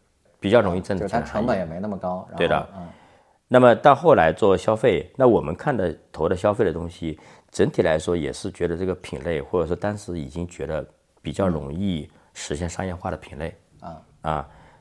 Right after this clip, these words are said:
Speaker 1: 但是对于某一些，那有的基金，它的成功率低，
Speaker 2: 嗯。
Speaker 1: 但它成功一个就吊打你无数个。
Speaker 2: 明白。
Speaker 1: 啊，它走的是另外一个逻辑。
Speaker 2: 比如说你做内容也不可能赚到，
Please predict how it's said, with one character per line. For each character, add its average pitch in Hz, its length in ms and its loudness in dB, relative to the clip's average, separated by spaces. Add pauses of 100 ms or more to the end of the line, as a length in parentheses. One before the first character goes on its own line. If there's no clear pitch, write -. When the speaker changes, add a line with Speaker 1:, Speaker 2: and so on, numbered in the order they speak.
Speaker 1:
但 117 120 6
是 117 120 -2
对 117 200 4
于 107 60 2
某 90 240 0
一 85 60 -2
些， 101 320 0 (440)
那 120 220 6
有 92 160 0
的 80 120 -4
基 92 180 -8
金， 98 280 -8 (140)
它 - 140 0
的 95 100 2
成 - 240 -8
功 107 160 -8
率 107 320 -6
低， 95 260 -6 (280)
Speaker 2:
嗯。 190 120 -10
Speaker 1:
但 143 80 4
它 123 80 6
成 120 220 0
功 127 160 2
一 120 100 -4
个 120 260 2
就 95 100 -4
吊 107 200 4
打 78 140 -6
你 78 120 -8
无 73 180 -10
数 - 160 -10
个。 - 140 -12 (540)
Speaker 2:
明 208 140 -8
白。 87 60 2
Speaker 1:
啊， 73 240 0
它 120 100 4
走 110 140 4
的 87 60 2
是 113 100 0
另 143 120 0
外 123 80 -2
一 92 40 -2
个 87 60 -2
逻 78 40 -2
辑。 107 60 0
Speaker 2:
比 110 60 2
如 123 40 2
说 151 100 4
你 147 80 0
做 139 160 0
内 160 160 2
容 107 240 0
也 113 140 0
不 101 240 -4
可 107 160 0
能 90 160 -4
赚 127 240 4
到， 95 240 4